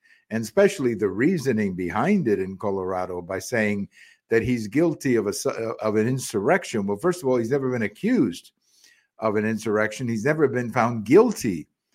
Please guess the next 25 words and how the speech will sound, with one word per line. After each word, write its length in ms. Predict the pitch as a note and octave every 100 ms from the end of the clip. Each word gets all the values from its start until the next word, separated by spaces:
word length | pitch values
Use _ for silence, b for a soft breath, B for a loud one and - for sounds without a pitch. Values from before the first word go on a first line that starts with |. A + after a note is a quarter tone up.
| _ _ _ -
of 140 | G#2+
an 80 | G#2+
insurrection. 800 | A2+ A2 A2+ A2 G#2+ - A#2 A#2+
And 260 | A#2 A2+
for 120 | A#2+
that 220 | A2+ F3 D3+
matter, 360 | A#2 A2+ A2
the 100 | G#2
January 560 | F#2 B2+ C#3 C3+ A#2 G2+
sixth 480 | - F3+ F#3+ F#3+ C3
investigation 840 | G#2 G2+ G2 A2 G2 G#2 G#2+ G#2+
doesn't 280 | C3 C#3 D3
even 300 | C#3+ B2 A#2
touch 560 | - A3+ E3 - - - _ _ b b b b
on 220 | - G#2+
the 80 | G#2
matter 380 | G#2+ A2 A2 G#2
of 100 | G2
insurrection. 640 | G#2 G2+ G#2 G2+ G2 - G2
They're 140 | A2+
not 180 | C3+ C3
even 260 | C3 A#2+
accusing 640 | A2 G#2+ F#3+ A3+ B2+ G#2 F#2
Donald 380 | F#2+ F#2 F2+
Trump 320 | - G2 D#2+